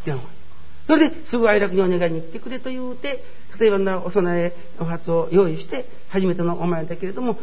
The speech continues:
孫まで連れてどうぞおじいちゃんを助けてくださいと言ってお願いに来た。私、この人のおかげをいただく人のコツ愛というものをですね、本当に今日は感じましたね。お供えやらっていったようなものがね、やはり思い切ってお供えさせてもらわないかんですわ。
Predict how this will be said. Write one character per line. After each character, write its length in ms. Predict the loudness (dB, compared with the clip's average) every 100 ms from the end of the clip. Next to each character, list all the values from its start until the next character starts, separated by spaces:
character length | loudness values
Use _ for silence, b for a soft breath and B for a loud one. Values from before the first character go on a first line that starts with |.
| B
孫 200 | 4 4
ま 100 | 2
で 100 | -2
連 80 | -2
れ 140 | -2
て 140 | 0 2
ど 120 | 2
う 40 |
ぞ 80 | 2
お 60 | 0
じ 100 | 0
い 40 |
ち 80 | 0
ゃ 40 |
ん 20 |
を 60 | 0
助 220 | -2 -4
け 60 | -2
て 20 |
く 100 | 0
だ 80 | 0
さ 120 | -2
い 60 | -4
と 60 |
言 80 | -4
っ 40 | -4
て 100 | -4
お 40 |
願 140 | -2 2 2
い 40 |
に 60 | 2
来 100 | -4
た。 120 | -4 -6 -6 -6 -4 -4 -4 -4 -4 -4 -4 -4 -4 -4 -4 -4 -4 -4 -4 -6 -6
私、 220 | -6 -4 -4
こ 120 | -4
の 100 | -4
人 80 | -2
の 160 | 4
お 60 | 4
か 140 | 4
げ 80 | 0
を 100 | -2
い 60 | 0
た 140 | -2
だ 20 |
く 80 | -2
人 120 | -4
の 140 | -2 -2
コ 140 | -2
ツ 140 | -2
愛 120 | -2 -2
と 120 | -4
い 20 |
う 40 |
も 80 | 0
の 60 | 2
を 60 | 2
で 80 |
す 80 | -2
ね、 120 | -4 -6 B B B
本 120 | -2
当 80 | -2
に 60 | 0
今 120 | 0
日 40 |
は 20 |
感 200 | 0 -2
じ 80 | 0
ま 120 | -2
し 60 | 0
た 100 | 0
ね。 240 | 0 0 -4 -6 -6 -6 -4 -4 -4 b b b b
お 80 | 0
供 180 | 2 2
え 80 |
や 120 | 2 0
ら 60 |
っ 60 | -2
て 260 | -4 -4
い 40 | -4
っ 40 |
た 160 | -2 0
よ 80 | 2
う 40 |
な 80 | 4
も 100 | 4
の 60 |
が 100 | 2
ね、 160 | 0 -2 -4 B B B
や 140 | 2 2
は 80 |
り 100 | 2
思 320 | 2 6 8 6
い 40 |
切 80 | 4
っ 20 |
て 80 | -2
お 60 |
供 160 | -2 -2
え 60 | -2
さ 100 | -2
せ 80 |
て 60 | 0
も 60 | 2
ら 60 |
わ 60 | 2
な 60 |
い 40 | 2
か 120 | 2
ん 80 | 0
で 80 | -2
す 80 |
わ。 80 | -2